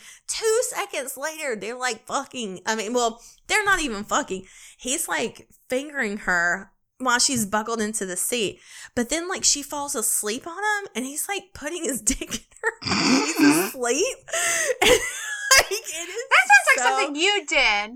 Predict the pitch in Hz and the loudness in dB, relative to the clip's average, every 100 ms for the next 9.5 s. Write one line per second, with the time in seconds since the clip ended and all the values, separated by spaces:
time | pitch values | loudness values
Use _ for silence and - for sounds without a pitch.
0 | 277 240 277 339 262 302 302 262 208 277 | -6 4 6 6 6 0 -2 -12 0 2
1 | - 277 254 226 233 226 262 - 294 - | 2 0 -6 -6 -4 -2 0 2 2 2
2 | - - 539 - 508 - 508 381 311 311 | 4 6 6 6 8 8 6 4 2 0
3 | 330 370 285 277 294 302 240 214 523 554 | -8 -8 -4 -4 -2 -2 -2 -4 -8 -8
4 | 554 508 480 440 403 359 - 294 285 269 | -10 -12 -14 -14 -16 -20 -12 -10 -8 -6
5 | 294 339 339 349 370 359 330 311 294 - | -2 0 0 -2 -4 -6 -4 -6 -6 -8
6 | - - - - - - - 339 370 466 | -12 -18 -16 -16 -16 -20 -12 -6 2 2
7 | - 494 381 403 - 415 - 719 - 807 | 4 4 4 2 2 4 4 4 4 4
8 | - - 831 - 320 - - - - 247 | 4 2 2 -2 -12 -12 -16 -16 -6 -2
9 | 233 240 262 294 | 0 0 -2 -4